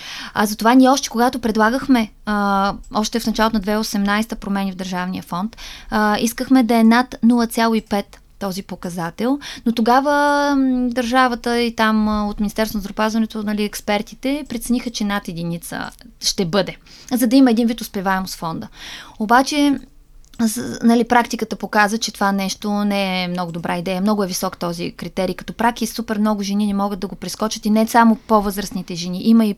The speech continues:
млади жени, които не могат. Така че сега всъщност това е нещо, което, а, се въвежда. А, надяваме се да се случи от нула цяло и пет, а, антимюлер хормон нагоре, за да може да се възползват жените и с по-намален резерв, който не е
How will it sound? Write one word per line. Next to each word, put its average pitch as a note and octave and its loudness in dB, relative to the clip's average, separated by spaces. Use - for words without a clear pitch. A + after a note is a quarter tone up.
млади G#3+ 2
жени, G3 -4
които F#3+ -10
не F3+ -6
могат. F#3 -8
Така B3+ 4
че B3 -2
сега A#3 2
всъщност A3+ -2
това G3+ 2
е F#3+ -2
нещо, G#3 -4
което, G3 -4
а, G3+ -2
се - -6
въвежда. A3 -2
А, A#3 4
надяваме F#3+ 4
се - -8
да F3 -8
се F3 -10
случи D4+ -4
от G#3+ -4
нула G#3 -2
цяло F#3+ -6
и F3+ -6
пет, - -8
а, F3+ -2
антимюлер F#3 -6
хормон F3+ -2
нагоре, A#3 -2
за B3+ -4
да A3+ 0
може A#3 2
да A#3 -6
се A#3+ -6
възползват A3 0
жените A3+ 2
и A3 -2
с - -10
по-намален G#3+ 2
резерв, F3+ -4
който G#3+ 0
не F3 -2
е C4+ 0